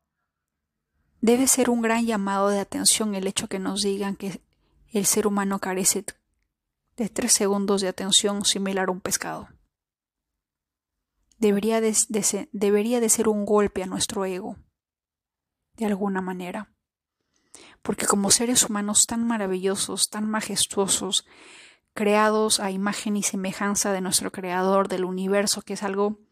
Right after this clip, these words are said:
sumamente majestuoso, resulte sumamente interesante que nuestra concentración sea de tres segundos. Y para colmo de lo-, todos los colmos, todavía tengamos,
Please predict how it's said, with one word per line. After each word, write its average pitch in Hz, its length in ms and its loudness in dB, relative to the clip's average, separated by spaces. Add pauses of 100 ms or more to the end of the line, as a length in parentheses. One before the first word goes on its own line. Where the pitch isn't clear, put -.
(520)
sumamente 311 720 4
majestuoso, 294 960 0 (3000)
resulte 226 560 2
sumamente 254 720 4
interesante 240 680 -2
que 208 120 -6
nuestra 202 300 -2
concentración 214 680 -2
sea 208 260 0
de 208 80 -6
tres - 200 -8
segundos. - 540 -12 (1040)
Y 208 100 -8
para 214 320 -2
colmo 254 360 2
de 196 80 -2
lo-, 185 100 -6
todos 254 340 0
los 202 180 -2
colmos, 240 480 2
todavía 196 460 0
tengamos, 202 680 -2